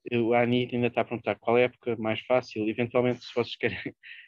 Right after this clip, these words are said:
garantir uma mínima hipótese, é, eh, é antes da Páscoa, porque as primeiras colisões vão ser na Páscoa,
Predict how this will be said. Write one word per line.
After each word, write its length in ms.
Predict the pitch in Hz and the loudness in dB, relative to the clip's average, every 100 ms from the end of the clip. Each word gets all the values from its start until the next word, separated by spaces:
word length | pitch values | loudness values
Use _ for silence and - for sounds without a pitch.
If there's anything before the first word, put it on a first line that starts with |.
| - | 0
garantir 320 | 131 120 135 | 2 4 4
uma 140 | 131 | 4
mínima 320 | 123 127 123 120 | 4 4 4 2
hipótese, 640 | 117 117 123 - - - | 0 0 -2 -4 -20 -10
é, 760 | - 110 110 107 78 107 107 104 | -2 2 2 0 -2 -2 -2 -2
eh, 120 | 113 | 0
é 60 | 107 | 2
antes 180 | 104 - | 0 -4
da 80 | 113 | -6
Páscoa, 520 | - 101 - - 90 | 0 0 0 -12 -16
porque 160 | _ 110 | _ -12
as 60 | - | -10
primeiras 340 | - 110 104 | -6 -2 -2
colisões 400 | - 101 110 104 | -4 -4 -4 -6
vão 100 | 104 | -8
ser 120 | - | -6
na 100 | 98 | -8
Páscoa, 440 | 95 98 110 - | -4 -4 -6 -10